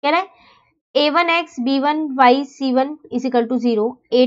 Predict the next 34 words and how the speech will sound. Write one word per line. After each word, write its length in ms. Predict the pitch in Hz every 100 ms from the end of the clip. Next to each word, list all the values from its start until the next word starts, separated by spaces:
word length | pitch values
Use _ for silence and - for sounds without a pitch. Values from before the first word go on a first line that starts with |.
| 254
टू 140 | 302
एक्स, 260 | 294 285 -
बी 180 | 214 247 240
टू 180 | 269
वाई, 220 | 247 240 254
सी 240 | - 240
टू 180 | 220 247
is 100 | 233
equal 220 | 226 202
to 120 | 202 208
zero 300 | 202 180 220 _ _ _ _ -
are 160 | 277
the 100 | 294
system 400 | - 320 - 294
of 100 | 311 311 -
two 180 | 339 359
simultaneously 920 | - 247 220 247 277 254 262 262 269 269
linear 360 | 233 226 240 247
equation 520 | 240 208 190 - 190 - _ _
if 180 | 311 254 277 -
A 140 | 269 269
one 160 | 311
upon 280 | 349 339 311
A 120 | 269
two 160 | 254 277
is 160 | 277 -
equals 340 | 247 240 240
to 100 | 240
B 160 | 254 254
one 140 | 247 277
upon 280 | 262 262 247
B 100 | 226
two 120 | 202
is 140 | 240